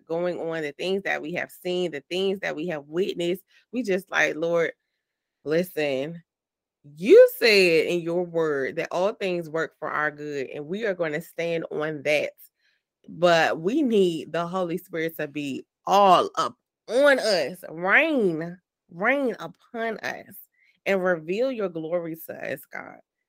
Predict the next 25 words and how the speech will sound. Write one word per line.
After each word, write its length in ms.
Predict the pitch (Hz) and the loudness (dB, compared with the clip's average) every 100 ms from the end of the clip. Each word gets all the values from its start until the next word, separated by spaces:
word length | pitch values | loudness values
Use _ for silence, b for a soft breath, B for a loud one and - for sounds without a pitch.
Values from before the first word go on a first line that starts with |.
| - | -6
Reveal 420 | 185 170 190 233 | -6 0 2 2
your 200 | 226 180 | 0 -4
glory 480 | 170 151 135 - 190 | -6 -6 -6 -8 -10
to 360 | - - - - | -12 -10 -12 -12
us 80 | 220 - _ _ _ - | -16 -20 _ _ _ -2
each 440 | 196 247 - - - _ | -2 -2 -8 -20 -20 _
and 400 | 151 185 180 170 - _ - | 0 2 2 -2 -8 _ 0
every 500 | 151 220 165 147 143 | 2 2 -2 -10 -8
day. 480 | - - 156 190 196 _ _ _ B B B B _ - | -8 -8 -12 -16 -20 _ _ _ B B B B _ 2
Okay. 480 | 226 - 202 202 196 208 b b b b | 2 2 -6 -10 -12 -16 b b b b
So 220 | - - 226 | -10 2 6
I 220 | 202 262 | 6 4
know 180 | 254 220 | 2 2
that 220 | 202 196 | 0 0
was 160 | 185 | -2
a 80 | 170 | -4
lot, 300 | 160 165 156 | -4 -4 -4
y'all, 280 | 170 160 156 | -6 -6 -8
but 120 | 165 | -6
I 60 | 208 | -6
had 240 | 247 202 | -4 -6
to 80 | 175 | -8
get 260 | 156 156 147 | -10 -8 -8
that 200 | 151 131 | -6 -4
off 180 | 139 | -6